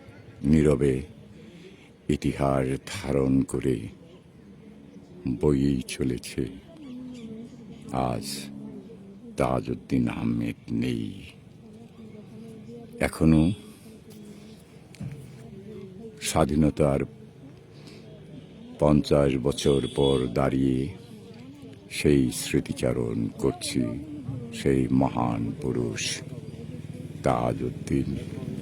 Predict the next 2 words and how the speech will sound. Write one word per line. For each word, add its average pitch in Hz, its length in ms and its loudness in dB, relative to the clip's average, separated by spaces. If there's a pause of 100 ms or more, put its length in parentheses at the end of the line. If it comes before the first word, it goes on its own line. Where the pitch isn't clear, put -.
(220)
আহমেদ, 57 720 0 (880)
বাংলাদেশের 57 840 2